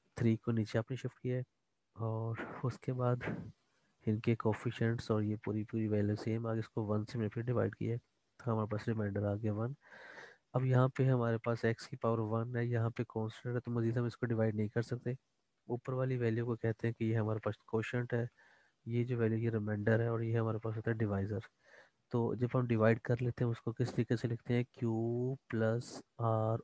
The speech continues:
over D की form में। ठीक है, तो इसको जब हमने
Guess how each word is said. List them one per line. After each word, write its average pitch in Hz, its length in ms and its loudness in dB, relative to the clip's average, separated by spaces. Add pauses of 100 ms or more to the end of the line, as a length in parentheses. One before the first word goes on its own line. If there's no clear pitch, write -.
(100)
over 110 240 0
D 104 180 -2
की - 140 -6
form 107 220 -8
में। 110 80 -10 (1080)
ठीक - 180 -2
है, 139 80 0 (1300)
तो 113 320 -4 (120)
इसको 135 300 2
जब 139 180 6
हमने 127 240 2